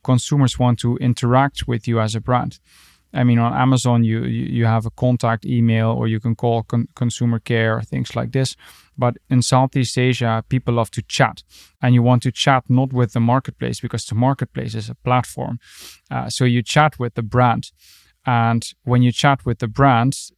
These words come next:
that is, I mean, our operating hours are, uh, seven days a week, morning, eight A M to evening, ten P M, something like this,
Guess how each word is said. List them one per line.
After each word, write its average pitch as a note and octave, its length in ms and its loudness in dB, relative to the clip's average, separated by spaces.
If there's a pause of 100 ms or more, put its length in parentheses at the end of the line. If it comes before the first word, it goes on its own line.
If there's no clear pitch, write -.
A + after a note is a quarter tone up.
(140)
that B2 420 0
is, A2+ 460 -2
I A#2+ 60 -4
mean, A#2+ 220 -2
our A#2+ 220 -6
operating A#2+ 520 -4
hours A#2 400 -4
are, A2 320 -2 (440)
uh, A#2 160 -2
seven B2 420 2
days A#2 280 2
a A#2+ 60 0
week, A#2+ 400 0
morning, A#2 720 2
eight A#2+ 180 0
A A#2 160 0
M A#2 240 0
to B2 220 -6
evening, A#2+ 460 -2
ten B2 260 -2
P A2+ 200 -4
M, A2 280 -2
something A#2+ 420 -4
like A#2 200 -4
this, C3+ 240 -2